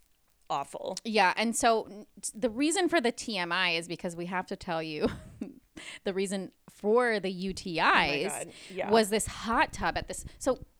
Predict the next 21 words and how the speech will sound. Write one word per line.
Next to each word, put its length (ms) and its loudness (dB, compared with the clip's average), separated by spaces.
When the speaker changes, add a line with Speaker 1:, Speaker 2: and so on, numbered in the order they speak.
Speaker 2:
Kina 300 -2
didn't 240 4
skimp 560 2
on 160 0
this 220 -6
mansion. 640 0
This 100 -2
Speaker 1:
This 100 -2
Speaker 2:
is 60 -4
a 100 2
Speaker 1:
beautiful 420 0
house. 260 -8
Speaker 2:
a 60 2
super 720 2
nice 360 -6
mansion, 720 -4
Speaker 1:
Yeah. 140 4
Speaker 2:
like, 200 -8
in 240 -10
Santa 280 -6
Barbara. 500 2